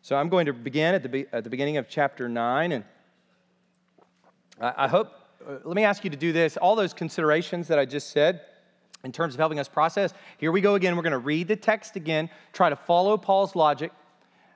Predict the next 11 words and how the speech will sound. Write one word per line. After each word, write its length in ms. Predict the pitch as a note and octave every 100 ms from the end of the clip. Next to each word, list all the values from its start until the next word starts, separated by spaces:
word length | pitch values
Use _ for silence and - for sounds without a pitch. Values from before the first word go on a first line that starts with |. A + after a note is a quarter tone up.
| -
and, 280 | C3 B2 A#2+
uh, 300 | B2 A#2 A#2
let's, 440 | B2+ D3 - - -
let's 280 | A#2+ C3 -
move 360 | C3 D3+ D#3+ C#3
that 260 | D3 C3+
logic 380 | C#3 C3 B2+ -
right 180 | C3 B2+
into 240 | A#2 B2+
our 140 | A2+ G#2
text 480 | A#2+ A2 - -